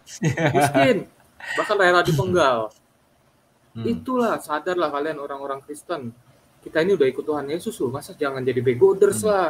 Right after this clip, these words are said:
Speaker 2: kayak itu. Waduh, parah banget ini.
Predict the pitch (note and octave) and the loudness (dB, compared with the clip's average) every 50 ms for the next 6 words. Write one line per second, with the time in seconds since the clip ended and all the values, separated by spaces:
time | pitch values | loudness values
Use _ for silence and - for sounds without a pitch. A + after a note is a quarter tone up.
0 | D3+ - - C#3+ D3 D3+ D3+ D3+ - - _ _ - F3+ - - G#3+ G3+ D#3 - | -2 -6 -8 -4 -4 -2 -2 -2 -4 -8 _ _ -8 -6 -2 2 2 2 2 0
1 | - _ _ _ _ _ _ _ _ _ E3 E3 E3 D#3 F3+ E3+ C#3+ C3 B2 A#2+ | -6 _ _ _ _ _ _ _ _ _ -10 -10 -4 -2 -2 -2 0 -4 -6 -8
2 | - - - - _ _ _ _ _ _ _ A#2+ B2 B2 B2+ B2 B2+ C3 C3+ C#3 | -10 -18 -20 -20 _ _ _ _ _ _ _ -4 -2 -2 -2 -2 -2 -2 -2 -2
3 | C#3 C#3+ C#3+ - _ _ _ _ _ _ _ _ _ - C#3 C#3 C#3 C#3 | -4 -4 -6 -10 _ _ _ _ _ _ _ _ _ -10 -8 -8 -8 -8